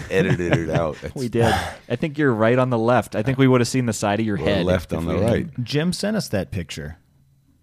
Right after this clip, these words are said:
Speaker 3: at the end, didn't he?
Speaker 1: No.
Speaker 2: I did.
Speaker 1: No, that was
Speaker 3: Oh, Ro-,
Speaker 1: Robert.
Speaker 3: oh, Robert sent that
Speaker 1: Yeah.
Speaker 3: picture.
Speaker 2: Yeah.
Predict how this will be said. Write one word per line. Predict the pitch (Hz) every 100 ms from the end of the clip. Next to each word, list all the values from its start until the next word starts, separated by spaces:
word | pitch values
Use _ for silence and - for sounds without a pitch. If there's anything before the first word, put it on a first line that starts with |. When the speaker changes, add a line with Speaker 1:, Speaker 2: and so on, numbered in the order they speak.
| _ _ _ _ _ _
Speaker 3:
at | 110 -
the | 131
end, | 92
didn't | 117 156
he? | 196 247 -
Speaker 1:
No. | -
Speaker 2:
I | 87 80
did. | 73 67 65 120
Speaker 1:
No, | 160
that | 202
was | 139 165
Speaker 3:
Oh, |
Ro-, | 135
Speaker 1:
Robert. | 160 -
Speaker 3:
oh, | 180
Robert | 175 208 262 220 -
sent | 127 -
that | 92 -
Speaker 1:
Yeah. | 107 147
Speaker 3:
picture. | 190 71
Speaker 2:
Yeah. | 78 69